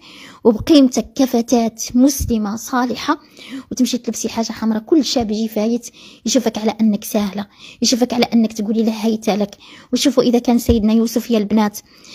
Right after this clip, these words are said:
قال لما راودته التي هو في بيتها عن نفسه، ربي قال أنه قالت هي بفمها: "ولقد راودته عن نفسه فاستعصم". هل تتوقعوا يا البنات شبابنا الضائع الضعيف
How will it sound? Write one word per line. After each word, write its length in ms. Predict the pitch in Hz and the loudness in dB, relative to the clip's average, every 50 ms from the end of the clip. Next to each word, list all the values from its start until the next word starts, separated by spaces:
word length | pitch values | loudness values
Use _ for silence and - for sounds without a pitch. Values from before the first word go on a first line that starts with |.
| - - - 220 202 | -20 -6 0 6 8
قال 240 | 262 240 233 214 220 - - _ _ _ - - - - - - - - - - _ _ _ _ | 8 8 8 4 0 -6 -16 _ _ _ -20 -20 -20 -20 -20 -20 -20 -20 -20 -20 _ _ _ _
لما 400 | 247 247 262 269 254 240 220 233 - _ _ _ _ _ | 4 6 8 8 6 4 2 -2 -10 _ _ _ _ _
راودته 460 | 202 214 226 247 240 220 254 247 - 262 | -2 0 2 2 2 2 2 0 0 -2
التي 320 | 233 233 226 247 233 220 | -2 0 0 -2 0 2
هو 120 | 233 226 | 2 2
في 140 | 220 - 240 | 2 2 0
بيتها 420 | 208 220 220 220 240 233 226 214 208 | 0 0 0 0 0 0 0 0 0
عن 120 | 233 226 | 0 0
نفسه، 360 | 220 220 - - - 226 214 220 | 0 0 -2 -2 -2 -2 0 0
ربي 220 | 254 226 226 254 | -2 -2 -2 0
قال 280 | 247 - 247 240 - 240 | 4 4 4 4 4 2
أنه 280 | 240 233 226 233 226 - 214 247 247 240 - - 208 202 | 4 4 4 2 2 0 -6 -10 -10 -12 -12 -6 6 8
قالت 300 | 285 262 247 233 - - | 8 8 8 4 0 2
هي 220 | 294 269 254 240 | 2 4 4 2
بفمها: 520 | 208 - - - 269 254 240 233 233 233 | 2 0 -4 -2 0 2 2 2 0 0
"ولقد 500 | 233 233 226 226 220 220 - 220 202 202 | -2 -2 -2 -4 -4 -6 -6 -8 -6 -6
راودته 640 | 214 208 220 226 220 220 220 - - 226 196 226 214 | -8 -8 -6 -6 -6 -6 -6 -4 -4 -2 -2 -2 -4
عن 220 | 214 220 214 208 220 | -4 -4 -2 -2 -2
نفسه 420 | 233 226 - - 226 214 220 220 | -4 -4 -6 -6 -2 0 0 0
فاستعصم". 840 | 214 - 214 208 - - - - - - 208 - - - 226 214 208 - - - - - - - _ _ _ _ _ _ _ _ | 0 -4 -8 -8 -8 -10 -8 -6 -6 -6 -4 -2 2 2 2 2 2 -2 -10 -20 -20 -20 -20 -20 _ _ _ _ _ _ _ _
هل 140 | - 311 330 | 2 2 2
تتوقعوا 560 | - - 226 - 226 247 240 - - 220 220 | 2 0 -4 0 2 2 2 0 -2 0 2
يا 100 | 233 220 | 4 4
البنات 360 | 214 220 202 214 214 208 208 - | 4 2 2 0 0 -2 -4 -4
شبابنا 500 | - - 240 208 220 220 214 214 208 196 | -2 -2 0 2 2 0 0 0 -2 -2
الضائع 520 | 190 190 - 214 208 - 208 208 196 - _ _ _ _ | -4 -4 -4 -4 -4 -2 -6 -8 -8 -10 _ _ _ _
الضعيف 640 | 196 - - 208 160 170 240 226 214 - - - - | -12 -4 -2 -2 0 2 2 0 0 -2 -10 -16 -18